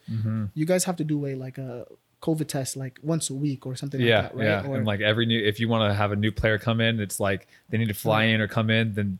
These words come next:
Speaker 1: quarantine for two weeks, two negative tests before they can train with us. So
Speaker 2: Exact-,
Speaker 1: it's, it's
Speaker 2: exactly.
Speaker 1: hard.
Speaker 2: So that
Speaker 1: It's
Speaker 2: was a
Speaker 1: hard.
Speaker 2: situation where, uh, teams weren't really looking to bring in players. And so I was like, I got to the point where I was like, "You know what? At this point, I just need to sign,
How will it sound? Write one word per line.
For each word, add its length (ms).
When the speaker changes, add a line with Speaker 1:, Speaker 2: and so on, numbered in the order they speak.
Speaker 1:
quarantine 500
for 120
two 200
weeks, 340
two 200
negative 360
tests 300
before 260
they 100
can 100
train 240
with 140
us. 260
So 160
Speaker 2:
Exact-, 200
Speaker 1:
it's, 160
it's 100
Speaker 2:
exactly. 220
Speaker 1:
hard. 160
Speaker 2:
So 140
that 140
Speaker 1:
It's 60
Speaker 2:
was 120
a 40
Speaker 1:
hard. 200
Speaker 2:
situation 460
where, 320
uh, 300
teams 360
weren't 120
really 160
looking 220
to 100
bring 180
in 80
players. 360
And 140
so 140
I 120
was 160
like, 220
I 60
got 200
to 60
the 100
point 280
where 160
I 80
was 180
like, 180
"You 100
know 100
what? 180
At 140
this 160
point, 300
I 80
just 180
need 160
to 80
sign, 500